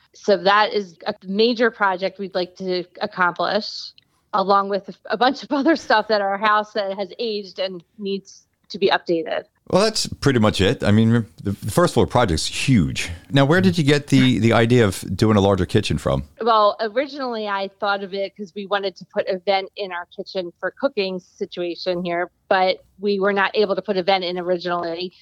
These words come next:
Speaker 1: So I've been wanting to do that for years. And then I bumped into a client of yours, Kevin,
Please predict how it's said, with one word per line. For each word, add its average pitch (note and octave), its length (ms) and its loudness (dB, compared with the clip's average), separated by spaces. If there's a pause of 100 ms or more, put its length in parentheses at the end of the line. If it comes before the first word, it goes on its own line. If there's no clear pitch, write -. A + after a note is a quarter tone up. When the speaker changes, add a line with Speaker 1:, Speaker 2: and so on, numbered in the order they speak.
(140)
Speaker 1:
So A3 140 0
I've G3+ 140 2
been G#3+ 120 0
wanting B3+ 260 0
to A3+ 100 -14
do A#3 160 -2
that A3 140 0
for A#3 100 -4
years. F#3+ 380 -2
And G3 160 -6
then G3+ 240 0
I G3+ 140 0
bumped G3+ 260 -2
into G#3 500 0
a F#3 80 -4
client A3+ 520 0
of F#3+ 100 -8
yours, B3 340 -4
Kevin, F#3+ 400 -2